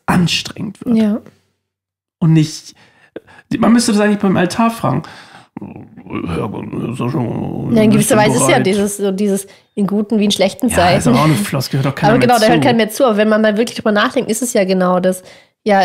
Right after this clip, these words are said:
Speaker 2: weißt du, so, ich halt zu dir und ich bleib bei dir, weißt du, wir stehen es durch,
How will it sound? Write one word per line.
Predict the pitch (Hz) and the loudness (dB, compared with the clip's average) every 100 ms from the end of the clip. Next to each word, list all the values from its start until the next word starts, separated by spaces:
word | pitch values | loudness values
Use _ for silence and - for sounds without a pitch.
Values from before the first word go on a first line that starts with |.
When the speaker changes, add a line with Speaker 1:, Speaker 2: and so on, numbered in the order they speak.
| - - | 0 -2
Speaker 2:
weißt | 202 | -2
du, | 247 | 0
so, | 208 190 180 | 0 0 0
ich | - - | -4 -2
halt | 208 196 | -2 0
zu | 202 | -2
dir | 220 247 | 0 0
und | 220 | 0
ich | 220 | 0
bleib | 185 190 | 0 0
bei | 202 | 0
dir, | 240 233 202 - - | 0 0 -2 -10 -2
weißt | 202 196 | 0 0
du, | 196 190 | -2 -2
wir | 185 185 202 | -2 -2 -2
stehen | - 214 | 0 2
es | 196 202 | 2 0
durch, | 190 240 247 | 0 2 -2